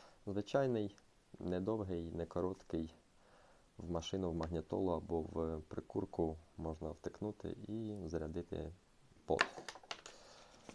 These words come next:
Так, далі в комплекті ще йде у нас запасний картридж.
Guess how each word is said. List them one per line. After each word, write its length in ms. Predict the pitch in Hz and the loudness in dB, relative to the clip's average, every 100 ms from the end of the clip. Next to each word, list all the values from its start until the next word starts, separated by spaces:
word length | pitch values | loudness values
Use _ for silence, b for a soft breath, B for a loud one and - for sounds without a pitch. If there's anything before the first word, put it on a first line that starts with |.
| B B B - | B B B -4
Так, 420 | 90 85 - - - - | -4 -4 -8 -14 -12 -2
далі 300 | 92 98 80 | 4 4 4
в 80 | |
комплекті 480 | - 92 101 95 - | 2 2 6 4 4
ще 260 | 87 - 87 | 0 4 4
йде 180 | 85 87 | 6 4
у 80 | |
нас 420 | 82 80 - - - B B B - - | 4 2 0 -6 -10 B B B -20 -10
запасний 640 | 90 85 90 90 87 - 80 | -4 2 2 2 0 -2 -4
картридж. 560 | - 92 - 123 - | 4 4 6 2 0